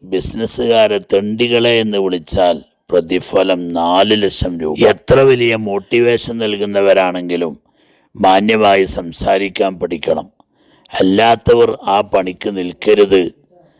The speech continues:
അങ്ങനെ അസഭ്യം പറയുന്ന ആളുകളെ വിളിച്ചു കൊണ്ടുവന്ന് അവരുടെ തെറി കേൾക്കാൻ ലക്ഷങ്ങൾ കൊടുക്കുന്ന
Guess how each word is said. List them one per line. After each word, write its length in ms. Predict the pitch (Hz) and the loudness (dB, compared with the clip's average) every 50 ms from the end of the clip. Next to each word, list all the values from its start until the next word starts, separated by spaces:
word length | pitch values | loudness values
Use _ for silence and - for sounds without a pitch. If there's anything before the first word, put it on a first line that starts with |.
| _ _ _ - - | _ _ _ -8 -6
അങ്ങനെ 320 | 95 98 101 113 127 123 | -4 -2 0 2 2 4
അസഭ്യം 580 | 113 104 - - 123 123 120 123 151 147 143 143 | 2 2 4 2 0 0 0 0 2 2 2 2
പറയുന്ന 460 | 143 131 123 120 117 117 120 117 117 | 0 0 0 0 -2 -2 -4 -2 -2
ആളുകളെ 680 | 113 107 98 95 104 110 110 110 110 110 107 104 101 - - | 0 2 2 2 2 4 4 2 4 2 2 2 0 0 -2
വിളിച്ചു 520 | 110 98 98 98 104 107 104 - - - 135 | -10 -6 -4 -2 -2 -2 -4 -4 -2 -2 0
കൊണ്ടുവന്ന് 760 | 123 117 113 107 107 113 113 110 104 101 98 98 98 92 85 _ _ _ _ _ _ _ _ _ _ _ - - | 2 2 2 4 4 4 4 4 2 0 -4 -4 -4 -6 -6 _ _ _ _ _ _ _ _ _ _ _ -6 0
അവരുടെ 420 | 104 104 101 - 113 120 127 135 127 | 2 2 4 4 4 4 4 2 0
തെറി 400 | 123 - - 113 107 110 131 139 | -2 0 2 4 4 4 2 2
കേൾക്കാൻ 640 | 135 127 117 113 110 - - 113 110 107 104 98 _ _ - | 2 2 2 0 0 -2 0 0 0 0 -2 -8 _ _ -4
ലക്ഷങ്ങൾ 640 | 107 104 101 - - - - - 139 143 147 143 135 | -2 0 2 2 0 -2 0 -2 0 2 4 4 2
കൊടുക്കുന്ന 720 | 131 127 120 107 104 95 - - 104 101 101 98 92 87 | 4 2 2 2 0 0 -2 -4 -4 -2 0 0 0 -2